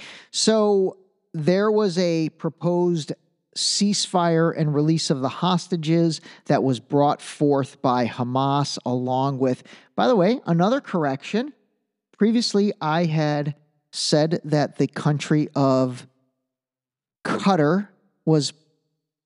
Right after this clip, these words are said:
should be pronounced Qatar. For some reason, I thought it was, I thought it was pronounced Qatar, and I thought Qatar sounded nicer than Qatar. It actually technically is pronounced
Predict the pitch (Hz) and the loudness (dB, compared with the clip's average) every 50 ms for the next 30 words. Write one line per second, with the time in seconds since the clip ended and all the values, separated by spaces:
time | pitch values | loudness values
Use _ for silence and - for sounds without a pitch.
0 | _ - - - - - 269 269 202 156 160 156 - - - 151 151 147 143 143 | _ -10 -6 -4 0 2 2 0 2 0 0 0 0 -2 0 0 0 0 0 -2
1 | - - - _ - - 156 147 - - - 165 160 143 113 120 147 160 - _ | -6 -10 -12 _ -4 -2 -2 -2 -2 -2 0 2 2 2 2 0 -2 -4 -6 _
2 | _ _ _ _ _ _ _ _ - 143 - - 175 175 156 139 139 170 156 143 | _ _ _ _ _ _ _ _ -8 -4 -2 0 2 2 2 2 2 2 2 0
3 | 156 - - 127 135 139 143 165 175 151 - - - - - - - 139 156 196 | 0 2 2 4 4 4 4 2 2 0 -2 -8 -8 -8 -8 -4 -2 0 0 0
4 | 185 143 147 214 277 - - - 170 131 95 90 - - - - - - 117 85 | 0 0 0 -2 -2 -2 -2 -2 -2 -2 -2 -6 -8 -10 -12 -12 -10 -6 -6 -6
5 | 80 - _ - - _ - 139 143 147 - 190 180 170 - - - - - 160 | -6 -8 _ -20 -20 _ -4 -2 -2 0 2 2 0 0 -2 -8 -6 0 2 2
6 | 170 160 - - - 135 123 151 160 156 147 117 120 110 110 120 160 175 - - | 2 2 0 -2 -4 0 0 2 2 2 0 0 -2 -4 0 0 0 0 0 0
7 | 165 131 117 - - - - _ _ - 139 131 127 120 - _ - - - 185 | 0 0 0 -4 -10 -20 -20 _ _ 0 0 0 0 -2 -4 _ -4 -2 0 2
8 | 190 160 135 123 151 175 - _ _ _ _ _ _ _ _ _ _ _ _ _ | 2 2 2 2 2 0 -2 _ _ _ _ _ _ _ _ _ _ _ _ _
9 | _ _ _ _ _ 170 180 226 302 320 - - - 180 156 156 165 190 220 233 | _ _ _ _ _ 0 2 2 2 0 -2 -2 -2 0 2 2 2 2 2 0
10 | 240 - _ _ _ _ _ _ _ _ _ _ _ _ _ _ _ _ _ _ | -2 -4 _ _ _ _ _ _ _ _ _ _ _ _ _ _ _ _ _ _
11 | _ _ _ _ - - - 285 370 403 - 359 269 214 - - 180 180 170 170 | _ _ _ _ -16 -6 -2 -2 -2 -2 0 0 0 0 2 2 2 2 4 4
12 | 165 147 - 165 185 180 175 - - - 175 160 165 170 165 160 160 139 - | 2 0 0 _ 2 2 2 0 0 0 0 2 2 2 2 2 0 -2 -4